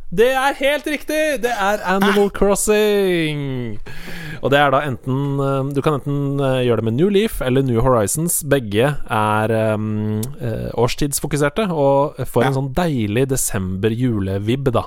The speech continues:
Speaker 1: nå som det er jul.
Speaker 2: Ja, det kan jeg tenke meg. Det, men jeg
Speaker 1: Mm.
Speaker 2: s-, jeg har aldri spilt det heller, men jeg ser, jeg får jo de samme reklamene.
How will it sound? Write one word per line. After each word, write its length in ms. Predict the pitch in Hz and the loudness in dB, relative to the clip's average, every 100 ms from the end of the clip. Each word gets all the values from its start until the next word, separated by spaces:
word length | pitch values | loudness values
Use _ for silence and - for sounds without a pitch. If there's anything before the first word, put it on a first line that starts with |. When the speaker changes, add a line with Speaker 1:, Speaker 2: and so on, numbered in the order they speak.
| - | -2
Speaker 1:
nå 200 | 104 98 | -2 -2
som 120 | 113 | -2
det 100 | 101 | -2
er 60 | |
jul. 80 | 92 - - | -4 -6 -2
Speaker 2:
Ja, 140 | 226 - - - - - - | -2 -2 -10 -16 -16 -14 -4
det 120 | 143 | -2
kan 100 | 202 294 | 0 0
jeg 120 | 147 | 0
tenke 20 | |
meg. 140 | 110 113 | -2 -2
Det, 320 | - 160 156 151 | -2 0 -2 -2
men 160 | 147 | -2
jeg 80 | 147 | 0
Speaker 1:
Mm. 20 | |
Speaker 2:
s-, 220 | 104 - - | -2 -6 -2
jeg 300 | 135 135 - | -2 -2 -2
har 140 | 120 - | -6 -2
aldri 260 | 143 156 147 | 0 2 0
spilt 200 | - 139 | 0 -2
det 100 | 131 | 0
heller, 160 | 123 123 | 0 0
men 120 | 135 120 | 0 -2
jeg 100 | 120 | -2
ser, 360 | - 107 117 - | 0 0 0 -2
jeg 140 | - 104 - | -4 -4 -2
får 80 | 104 | -2
jo 160 | 110 - - | -2 -4 -6
de 120 | 110 | -4
samme 240 | 110 123 90 | 0 0 0
reklamene. 380 | 98 107 92 | -2 -2 -2